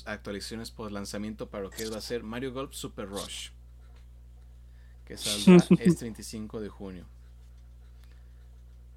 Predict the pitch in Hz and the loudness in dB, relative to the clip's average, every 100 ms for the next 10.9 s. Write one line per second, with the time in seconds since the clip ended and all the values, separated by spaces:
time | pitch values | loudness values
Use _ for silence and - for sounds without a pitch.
0 | - - - - - 123 120 151 - 117 | -20 -20 -20 -20 -16 -12 -8 -8 -8 -8
1 | - 104 120 143 127 107 110 127 120 127 | -6 -6 -4 -6 -6 -8 -6 -4 -4 -4
2 | 170 - 127 123 135 - 110 110 - - | -8 -8 -6 -4 -6 -6 -6 -8 -10 -14
3 | - - - - 110 - - 113 117 127 | -18 -18 -18 -12 -10 -8 -6 -4 -4 -4
4 | 110 95 104 98 107 104 - 101 95 98 | -4 -6 -8 -8 -8 -8 -8 -8 -6 -6
5 | - 98 - - - - - - - - | -8 -12 -14 -18 -20 -18 -18 -18 -14 -12
6 | 107 107 101 98 - 101 95 90 - - | -8 -4 -4 -6 -6 -6 -6 -10 -16 -14
7 | 92 87 90 90 - - - - - - | -14 -12 -12 -12 -14 -18 -18 -18 -18 -18
8 | - - - - - - - 220 170 214 | -18 -18 -18 -14 -12 -12 -2 6 10 10
9 | 254 165 220 - - - - - - - | 10 8 8 2 -8 -18 -16 -16 -16 -12
10 | 196 214 - 151 151 - - - | -10 -10 -12 -10 -10 -12 -16 -14